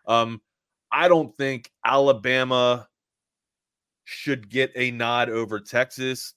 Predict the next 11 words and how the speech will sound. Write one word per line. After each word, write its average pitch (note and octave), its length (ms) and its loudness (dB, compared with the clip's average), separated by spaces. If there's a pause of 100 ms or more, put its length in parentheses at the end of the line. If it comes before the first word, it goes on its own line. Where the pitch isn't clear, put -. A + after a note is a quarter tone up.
just B2+ 280 -8
based A#2 280 -4
off A2+ 240 -2
of G#2 220 -6
a G2 400 -6
third-party A2+ 560 -4
system. C#3+ 640 -8 (140)
However, B2 560 0
if C3+ 300 -2
Alabama B2 920 0 (1600)
wins C#3 640 -4